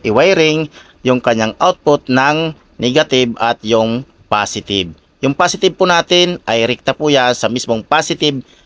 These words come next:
ng battery. Marami pa din dyan ang nalilitong mga baguhan kung bakit hindi daw dumaan sa B M S. Yung dadaan lang po sa B M S, yung mismong negative.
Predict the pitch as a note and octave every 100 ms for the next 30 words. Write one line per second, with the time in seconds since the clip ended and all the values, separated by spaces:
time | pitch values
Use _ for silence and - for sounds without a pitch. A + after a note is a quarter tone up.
0 | _ A2+ A#2 A2 G#2 G2+ A2+ A#2+ G#2+ G2
1 | G2+ G#2+ G#2+ A#2 A2 A#2 A#2+ A2+ A#2 A2+
2 | A#2+ A#2+ A#2+ A#2+ B2 B2 B2+ B2 A#2+ A#2
3 | A#2+ B2+ C3+ A#2+ G2+ G2+ G2 G2+ G#2+ -
4 | C3 B2 _ _ _ G#2 G#2 A2 A2 G#2
5 | A2 G#2+ F#2 G2+ F#2 F2 E2+ F2+ F#2 F2+
6 | - - - - _ - A#2+ B2+ C#3+ D3
7 | D#3 D#3 D3+ D3+ D3 D3+ D3 - A2+ G#2+
8 | A2+ A2+ - A#2+ A#2 A2+ - _ G2+ G2+
9 | G#2 - G#2 F2 D#2+